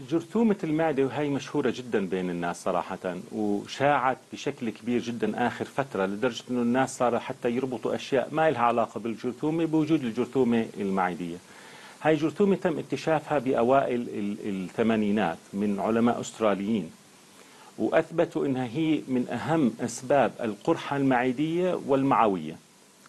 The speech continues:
كان قبلها يظن إنه هناك أسباب أخرى أكثر أهمية، ولكن بعد اكتشاف هاي الجرثومة اكتشفنا إنه هاي الجرثومة اللي هي عبارة عن بكتيريا،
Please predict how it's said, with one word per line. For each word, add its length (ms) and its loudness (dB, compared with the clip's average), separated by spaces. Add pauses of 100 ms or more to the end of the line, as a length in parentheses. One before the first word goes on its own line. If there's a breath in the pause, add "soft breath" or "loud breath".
(340 loud breath)
كان 260 2
قبلها 580 4
يظن 400 0
إنه 200 -2
هناك 240 -2
أسباب 420 2
أخرى 320 0
أكثر 640 0
أهمية، 440 0
ولكن 500 2
بعد 260 2
اكتشاف 460 -6
هاي 60 2
الجرثومة 440 -2
اكتشفنا 420 -4
إنه 120 0
هاي 180 2
الجرثومة 540 0
اللي 200 -4
هي 60 2
عبارة 320 2
عن 240 2
بكتيريا، 680 0